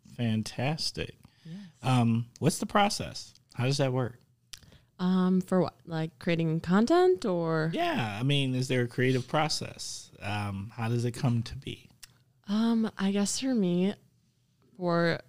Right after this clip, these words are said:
Speaker 2: specifically our business, Lux Level Media, creating social posts, it starts with an idea for a post, and then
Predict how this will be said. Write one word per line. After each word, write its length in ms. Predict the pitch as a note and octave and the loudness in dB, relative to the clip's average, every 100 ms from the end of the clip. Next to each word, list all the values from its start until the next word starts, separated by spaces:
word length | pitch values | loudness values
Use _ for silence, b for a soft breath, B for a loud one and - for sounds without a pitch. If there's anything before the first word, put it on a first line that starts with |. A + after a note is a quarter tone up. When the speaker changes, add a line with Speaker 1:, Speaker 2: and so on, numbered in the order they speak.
| - | -10
Speaker 2:
specifically 680 | - F#3 F3+ F3 F3+ F#3 | -4 -4 -4 -6 -2 -2
our 220 | - E3+ F3+ | 0 0 2
business, 480 | E3 D#3+ E3 F#3+ | 2 2 0 0
Lux 220 | E3 E3 E3 | -6 -6 -4
Level 140 | E3 | 0
Media, 320 | E3+ E3 E3 | 2 2 0
creating 320 | E3 F3 E3 E3 | 0 0 0 -2
social 300 | E3+ E3+ D#3+ | -2 -4 -4
posts, 260 | E3 D#3+ | -2 -4
it 100 | E3 | -6
starts 340 | - D#3+ D#3+ - | -4 -2 -4 -2
with 240 | D#3+ E3 - | -2 -2 -2
an 100 | E3+ | -2
idea 440 | E3 E3 E3 F#3 - | -2 -2 -2 -2 -6
for 480 | D#3+ D#3+ D#3 E3+ G3 - | -8 -4 -4 -4 -6 -4
a 140 | F3 | -2
post, 420 | E3+ E3+ F#3+ G#3 | 2 4 4 4
and 180 | G#3 G3 | 4 6
then 360 | F3 E3+ F3 | 6 4 2